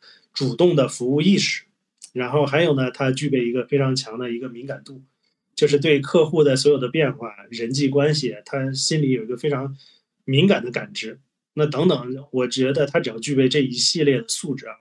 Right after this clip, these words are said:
我觉得都是一个很，很好的一个客户成功的一个，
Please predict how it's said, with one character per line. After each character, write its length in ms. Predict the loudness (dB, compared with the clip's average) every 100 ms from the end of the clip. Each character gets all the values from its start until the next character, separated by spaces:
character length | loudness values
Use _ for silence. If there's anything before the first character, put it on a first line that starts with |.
| _
我 60 |
觉 120 | -20 -16
得 120 | -8
都 120 | -6
是 200 | -4 -6
一 40 |
个 320 | -10 -12 -14 -18 _ _
很， 260 | -10 -6 -4
很 180 | -2 -2
好 180 | -2
的 220 | -6 -10 -10
一 80 |
个 220 | -10 -10 -10
客 200 | -8 -6
户 140 | -6
成 180 | -10 -14
功 140 | -12
的 100 | -12
一 100 | -12
个， 280 | -12 -12 -14